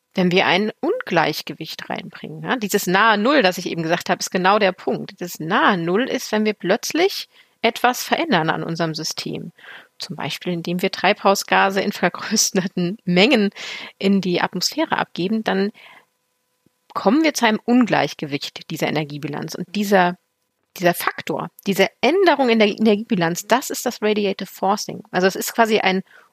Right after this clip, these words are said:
Unterschied zu dem, was hatten wir und zu dem, was stören wir jetzt. Und diese Störung hat eben das Potenzial,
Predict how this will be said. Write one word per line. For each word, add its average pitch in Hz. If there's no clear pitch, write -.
Unterschied 277
zu 226
dem, 208
was 180
hatten 262
wir 277
und 240
zu 208
dem, 202
was -
stören 196
wir 156
jetzt. -
Und 196
diese 285
Störung 226
hat 190
eben 214
das 180
Potenzial, -